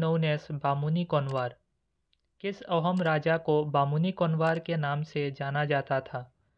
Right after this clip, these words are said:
तो इसका करेक्ट आंसर होगा ऑप्शन ए, सुदांगफा। अब क्वेश्चन नंबर सिक्स, "Who was referred to as दिहिंगिया राजा?" दिहिंगिया राजा किसे कहा जाता था?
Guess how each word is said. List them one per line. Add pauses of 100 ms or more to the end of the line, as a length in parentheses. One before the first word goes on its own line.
(180)
तो
इसका
करेक्ट
आंसर
होगा (380)
ऑप्शन (100)
ए, (260)
सुदांगफा। (1040)
अब
क्वेश्चन
नंबर
सिक्स, (540)
"Who
was
referred (100)
to
as
दिहिंगिया
राजा?" (540)
दिहिंगिया
राजा
किसे
कहा
जाता
था?